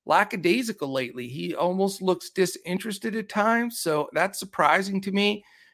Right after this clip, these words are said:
'cause he's such a, a blood and guts player, but he's, he's eight five, which is a really good price. Certainly, this is the kind of game, if Houston found a way to keep it close, that Butler could have one of those sixty burgers up there, but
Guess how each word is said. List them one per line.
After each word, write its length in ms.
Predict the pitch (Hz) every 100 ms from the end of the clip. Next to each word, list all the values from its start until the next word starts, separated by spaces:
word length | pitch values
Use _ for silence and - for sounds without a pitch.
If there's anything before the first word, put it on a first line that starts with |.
| _
'cause 140 | - 147
he's 180 | 160 -
such 300 | 175 170 175
a, 200 | 135 - 127
a 100 | 127
blood 400 | - 139 156 180
and 160 | 135
guts 280 | 151 156 -
player, 460 | - - 139 175 185
but 200 | 160 139
he's, 300 | 180 147 -
he's 240 | 165 147 -
eight 300 | 190 262 - -
five, 460 | 254 247 139 135
which 180 | 156 151
is 100 | 147
a 60 | 143
really 300 | 147 175 180
good 240 | 175 175
price. 500 | - 139 127 127 - - _ _ _
Certainly, 540 | - - 269 294 185 165
this 220 | 196 202
is 120 | 165
the 80 | 151
kind 340 | - 175 165
of 100 | 131
game, 460 | 135 185 180 156 143 _ _ _ _
if 260 | 185 196 - _ -
Houston 460 | 208 226 - 170
found 420 | - 151 160 190
a 40 | 190
way 200 | 190 202
to 100 | 190
keep 280 | - 202 202
it 120 | 202
close, 420 | 190 196 202 -
that 200 | 151 -
Butler 340 | 151 - 175
could 180 | - 143
have 220 | 147 147
one 160 | 151 160
of 100 | 156
those 360 | 156 151 135 - _ _ _
sixty 560 | - - 190 190 - 185
burgers 560 | 156 190 202 220 196 -
up 220 | 196 196
there, 240 | 214 208 208
but 360 | 185 170 165